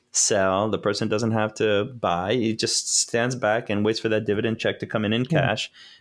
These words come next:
Speaker 1: and takes it. And so it's a, it's a really a matching of a cash flow piece that, that seems to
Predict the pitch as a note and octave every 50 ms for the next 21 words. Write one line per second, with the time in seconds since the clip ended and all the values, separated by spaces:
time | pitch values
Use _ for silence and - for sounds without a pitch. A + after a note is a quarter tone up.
0 | _ _ - - A2+ A2+ - - C3+ C#3 C#3 C#3 - - E2+ - - - - -
1 | - - - _ _ _ _ _ - - B2 B2 A#2 A2+ - - B2 A#2 A2+ -
2 | B2+ F2+ G#2 - - - A2+ A2 B2 B2 C3 A#2 G#2+ G#2+ G2+ G#2 G#2+ G#2+ - -
3 | A2 G2 F#2+ G2 F#2+ - - - G#2+ - E2 E2+ - - - G2+ E2+ E2 - -
4 | - - - - - - - G#2+ G#2+ G2 - - - A2+ A2 B2 C#3+ D3 C#3 -
5 | - - _ _ _ _ _ - - - - - C#3 B2+ C3 C#3 C#3 - - F#2+
6 | - B2+ A#2 A#2 A2+ A2